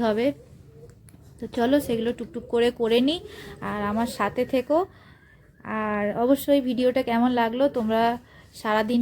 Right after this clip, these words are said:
পুরো, ওই পুরো ভিডিওটা দেখে আমাকে একটা কমেন্ট করে দিও, সুন্দর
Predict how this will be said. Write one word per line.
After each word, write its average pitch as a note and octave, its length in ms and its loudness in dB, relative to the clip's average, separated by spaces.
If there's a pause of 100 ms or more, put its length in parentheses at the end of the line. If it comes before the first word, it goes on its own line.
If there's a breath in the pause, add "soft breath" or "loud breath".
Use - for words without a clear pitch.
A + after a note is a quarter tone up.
(120)
পুরো, A#3 300 -8
ওই A3 140 4
পুরো C4+ 220 -2 (120)
ভিডিওটা B3 340 0 (100)
দেখে C#4 260 0 (640 loud breath)
আমাকে G#3+ 320 -6
একটা B3 240 -8 (100)
কমেন্ট G3+ 300 0
করে G3+ 240 0
দিও, G#3 140 0 (120)
সুন্দর C4 360 2